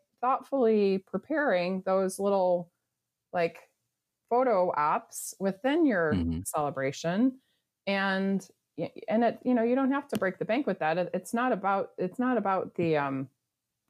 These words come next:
Speaker 1: over the top. Sometimes it's
Speaker 2: Mm-hmm.
Speaker 1: just about that really cool display, right? Or that photo
Speaker 2: Mm-hmm.
Speaker 1: opportunity. So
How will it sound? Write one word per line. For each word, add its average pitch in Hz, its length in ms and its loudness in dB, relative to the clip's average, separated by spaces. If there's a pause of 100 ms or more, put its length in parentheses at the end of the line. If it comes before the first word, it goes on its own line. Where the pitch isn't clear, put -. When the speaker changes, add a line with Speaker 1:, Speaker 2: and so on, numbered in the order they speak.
(280)
Speaker 1:
over 196 280 0
the 156 120 0
top. 202 340 -4 (640)
Sometimes 240 520 -2
it's 190 120 0
Speaker 2:
Mm-hmm. - 80 -2
Speaker 1:
just 82 180 -6
about 180 280 -2
that - 180 -2
really 202 300 0
cool 196 280 0
display, 185 500 -2
right? 156 240 0
Or 170 280 0
that 175 260 -4
photo 214 260 2
Speaker 2:
Mm-hmm. 190 100 0
Speaker 1:
opportunity. 139 720 -6
So 170 340 0